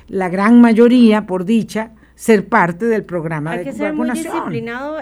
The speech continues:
Speaker 2: en ese sentido, en la cita,
Speaker 1: Claro.
Speaker 2: pero todavía más disciplinado en ponerse la segunda dosis cuando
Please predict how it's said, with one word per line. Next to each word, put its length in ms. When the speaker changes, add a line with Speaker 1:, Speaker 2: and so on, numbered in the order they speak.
Speaker 2:
en 160
ese 180
sentido, 480
en 80
la 100
cita, 440
Speaker 1:
Claro. 280
Speaker 2:
pero 200
todavía 560
más 240
disciplinado 880
en 180
ponerse 480
la 140
segunda 460
dosis 440
cuando 600